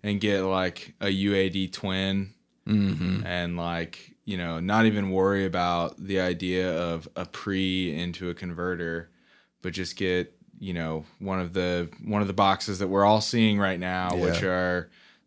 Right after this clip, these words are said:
Speaker 1: they, they are the pre and the converter at the same time. They're fair, you know,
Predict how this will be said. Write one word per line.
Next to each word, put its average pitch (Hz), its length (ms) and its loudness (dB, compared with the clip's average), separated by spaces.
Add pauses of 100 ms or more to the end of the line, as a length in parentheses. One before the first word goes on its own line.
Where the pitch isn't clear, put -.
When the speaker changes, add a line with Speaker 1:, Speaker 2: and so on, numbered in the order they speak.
Speaker 1:
they, 92 180 4
they 95 200 2
are 95 180 4
the 90 80 -2
pre 98 320 0
and 107 200 4
the 98 60 0
converter 92 440 2
at 87 120 -2
the 87 60 -8
same 90 260 -2
time. 123 720 4 (540)
They're 95 180 2
fair, 95 340 2
you 98 160 -2
know, 85 240 -2